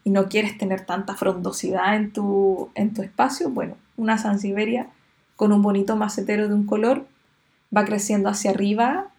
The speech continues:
eh, y crece muy bonita y las hojas son muy bonitas. Hay distintos tipos de sansevieria. Yo en casa tengo tres.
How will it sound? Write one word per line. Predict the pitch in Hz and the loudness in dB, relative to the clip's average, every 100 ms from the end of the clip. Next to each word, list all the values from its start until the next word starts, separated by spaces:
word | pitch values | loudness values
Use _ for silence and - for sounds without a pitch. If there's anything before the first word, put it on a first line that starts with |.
| - | -4
eh, | 196 185 180 175 175 175 - - 214 - _ _ _ _ - - | -2 0 -2 -4 -4 -6 -8 -8 -10 -14 _ _ _ _ -16 -8
y | 190 | -4
crece | 208 202 214 | 0 0 0
muy | 196 190 | 2 2
bonita | 180 170 165 196 - _ | 0 -4 -4 -8 -12 _
y | 202 | 0
las | 185 185 | 2 2
hojas | 196 202 220 | -2 -2 -4
son | 208 208 | -2 0
muy | 202 | 0
bonitas. | 202 170 - - _ _ _ _ _ - | -2 -6 -10 -16 _ _ _ _ _ 2
Hay | 262 | 4
distintos | 269 269 247 240 254 | 4 2 2 2 2
tipos | 254 262 262 | 4 6 6
de | 262 | 4
sansevieria. | 262 262 277 269 185 180 190 - _ | 2 0 2 2 2 -2 -4 -12 _
Yo | 202 202 214 | 2 4 4
en | 220 | 2
casa | 240 240 254 | 2 2 -2
tengo | 240 208 190 | 0 0 0
tres. | 180 202 269 - | -2 -2 -2 -4